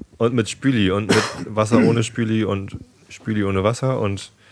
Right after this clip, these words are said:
äh, Deckel einweichen und sonst wie was. Es ist immer noch ein Hauch vom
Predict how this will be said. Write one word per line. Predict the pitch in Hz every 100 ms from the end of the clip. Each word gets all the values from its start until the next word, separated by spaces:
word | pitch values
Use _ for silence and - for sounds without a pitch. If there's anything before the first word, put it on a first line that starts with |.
| - - - - _
äh, | 110 92 92 95
Deckel | - 113 123 104
einweichen | 104 104 104 107 117
und | 104
sonst | 98 127 101
wie |
was. | 92
Es | 98 95 107
ist | -
immer | 127 135 127 123
noch | - 110 -
ein | - 104 104 101 104 - - 107 -
Hauch | 107 113 -
vom | 104 98 101